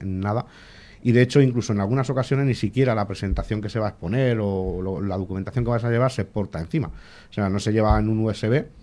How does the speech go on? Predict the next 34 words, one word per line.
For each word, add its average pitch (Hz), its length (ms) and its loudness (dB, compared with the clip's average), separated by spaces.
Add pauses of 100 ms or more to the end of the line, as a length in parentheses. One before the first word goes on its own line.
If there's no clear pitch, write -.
(280)
sino 113 240 2
que 98 100 -2
se 101 120 -2
deposita 95 360 0
en 104 80 2
la 104 80 2
nube 117 300 4
y 123 100 4
se 107 140 -6
cuenta 101 260 -2
con 107 120 -2
alguien 104 200 0
de 101 80 -2
confianza 104 420 -4
local 98 260 0
en 98 120 0
el 98 80 -2
país 120 340 0
que 85 240 -6 (360)
hace 98 260 -2
descargar 98 380 -2
allí 131 440 2
y 95 480 -2
se - 120 -8
hace 95 120 -8
la 95 120 -6
presentación 127 640 0
y 113 60 0
tú - 120 -8
te 98 80 -6
vuelves 95 320 -4
igual 90 260 -8
que 90 120 -10
has, 82 360 -10